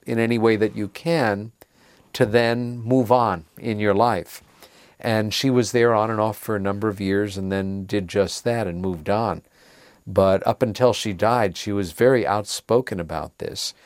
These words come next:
Uh, as a songwriter, it sometimes came up in her lyrics. She would discuss her memories in interviews and magazines.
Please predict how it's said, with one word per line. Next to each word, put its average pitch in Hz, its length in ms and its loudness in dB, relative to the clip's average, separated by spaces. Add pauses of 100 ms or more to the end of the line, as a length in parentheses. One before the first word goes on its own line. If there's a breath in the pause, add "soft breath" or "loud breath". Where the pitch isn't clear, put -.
(360 loud breath)
Uh, 98 160 0
as 92 200 2
a 98 40 -4
songwriter, 107 800 2
it 95 100 0
sometimes 98 580 -6
came 104 240 -6
up 95 180 -4
in 95 100 0
her 101 180 -2
lyrics. 117 600 0 (400 soft breath)
She - 180 -2
would 98 160 -2
discuss 104 440 -2
her 107 80 -6
memories 104 560 0
in 95 120 -4
interviews 113 760 0
and 95 100 -4
magazines. 117 800 -2